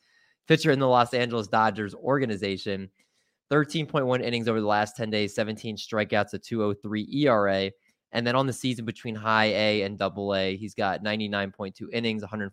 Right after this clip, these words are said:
forty-four strikeouts, a three sixty-one E R A, three eighty-eight fip. Tell us about Nastrini and another pitcher. Again, the Dodgers seem like they have a lot of great pitching coming up through the pipeline here.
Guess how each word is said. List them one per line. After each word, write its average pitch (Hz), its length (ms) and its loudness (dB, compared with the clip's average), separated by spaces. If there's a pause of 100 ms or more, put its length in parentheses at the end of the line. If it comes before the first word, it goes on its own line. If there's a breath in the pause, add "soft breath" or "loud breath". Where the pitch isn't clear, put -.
forty-four 98 400 -6
strikeouts, 104 600 0
a 82 60 -12 (100)
three 120 160 -4
sixty-one 107 680 -6
E 110 140 -2
R 101 240 2
A, 98 260 2 (320)
three 110 220 0
eighty-eight 98 380 -2
fip. 98 260 -2 (720)
Tell 151 180 10
us 156 140 4
about 127 520 8 (260)
Nastrini 107 800 -2 (120)
and 98 500 -2 (520)
another 113 320 2
pitcher. 123 440 -2
Again, 123 180 0
the 104 80 -2
Dodgers 107 420 4
seem 113 140 -6
like 107 100 -4
they 104 80 0
have 101 100 0
a 101 40 0
lot 104 180 2
of 104 60 -2
great 101 220 -4
pitching 113 300 -8
coming 98 260 -6
up 87 120 -8
through 98 100 -8
the - 80 -12
pipeline 85 420 -6
here. - 240 -18